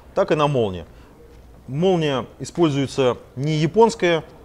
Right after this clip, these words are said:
а все-таки китайская, но достаточно такого тракторного типа.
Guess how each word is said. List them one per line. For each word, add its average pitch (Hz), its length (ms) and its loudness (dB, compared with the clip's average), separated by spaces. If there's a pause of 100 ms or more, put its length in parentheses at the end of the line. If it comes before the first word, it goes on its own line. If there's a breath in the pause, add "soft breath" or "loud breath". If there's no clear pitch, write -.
а 117 280 4
все-таки 135 360 -6
китайская, 165 540 0
но 143 120 -4
достаточно 147 500 -2
такого 131 260 -2
тракторного 151 560 0
типа. 208 380 0